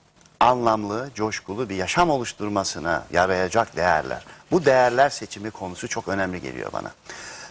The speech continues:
Ve burada arkadaşlar ben ahlakla etik arasında bir ayrım oluşturuyorum. Ahlak toplumun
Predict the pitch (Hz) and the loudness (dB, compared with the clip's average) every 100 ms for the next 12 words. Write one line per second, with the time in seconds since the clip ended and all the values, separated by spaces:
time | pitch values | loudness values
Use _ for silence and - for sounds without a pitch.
0 | - 185 294 220 139 127 139 - - 135 | 0 2 4 4 6 4 2 2 2 2
1 | 139 123 - 117 110 117 156 175 175 _ | 0 -4 0 0 2 4 2 0 -8 _
2 | _ _ 135 143 - 196 214 131 120 127 | _ _ 2 2 2 2 2 -2 -2 -2
3 | - _ 143 - 226 - - 110 101 - | -8 _ -6 -4 -8 -2 2 2 0 -4
4 | 104 139 156 117 127 - _ _ _ _ | -2 -2 -2 -4 -6 -8 _ _ _ _
5 | _ _ _ 107 127 123 156 127 - 90 | _ _ _ 2 4 4 2 0 -4 -6
6 | 85 - 76 76 65 - _ _ _ - | -8 -16 -12 -12 -12 -14 _ _ _ -20
7 | - - - - - - 123 165 185 208 | -20 -20 -20 -20 -20 2 4 4 2 0
8 | - - - _ _ _ _ - 160 151 | -2 -18 -20 _ _ _ _ 2 2 2
9 | 151 156 185 | 2 2 0